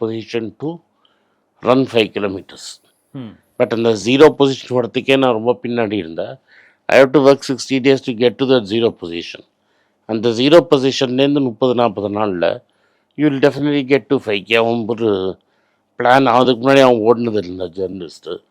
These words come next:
Speaker 1: அந்த ஜேர்னலிஸ்ட்டை ஒரு இதே ஸ்கீமே போட்டு கொடுத்துட்டான். Every day next ninety days நீ என்ன பண்ணா ஃபைவ் கிலோமீட்டர்ஸ் ரீச் பண்ணிடுவேன்னு. But இது படிக்கிறது ஈஸி.
Speaker 2: ம்.
Speaker 1: இன்னைக்கு படிக்கிறதே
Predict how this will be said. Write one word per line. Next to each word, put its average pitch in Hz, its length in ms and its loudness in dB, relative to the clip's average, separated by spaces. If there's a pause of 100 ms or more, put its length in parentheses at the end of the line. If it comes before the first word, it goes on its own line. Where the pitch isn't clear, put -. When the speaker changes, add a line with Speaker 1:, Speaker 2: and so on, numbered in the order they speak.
(480)
Speaker 1:
அந்த 120 180 -2 (120)
ஜேர்னலிஸ்ட்டை 139 640 2
ஒரு 120 120 2 (100)
இதே 131 160 4 (140)
ஸ்கீமே 139 440 0 (120)
போட்டு 113 280 0
கொடுத்துட்டான். 98 440 -8 (760)
Every 131 300 4
day 143 100 8 (160)
next 123 220 -4 (200)
ninety 113 320 0
days 120 200 2
நீ 113 140 -2
என்ன 117 140 0 (100)
பண்ணா 117 280 -2
ஃபைவ் 113 220 -2
கிலோமீட்டர்ஸ் 104 560 -6
ரீச் 127 280 -4
பண்ணிடுவேன்னு. 85 600 -8 (400)
But 123 180 -2 (100)
இது 92 80 -4 (120)
படிக்கிறது 127 500 0 (140)
ஈஸி. 95 240 -6 (680)
Speaker 2:
ம். 120 140 -14 (300)
Speaker 1:
இன்னைக்கு 117 320 0
படிக்கிறதே 123 440 2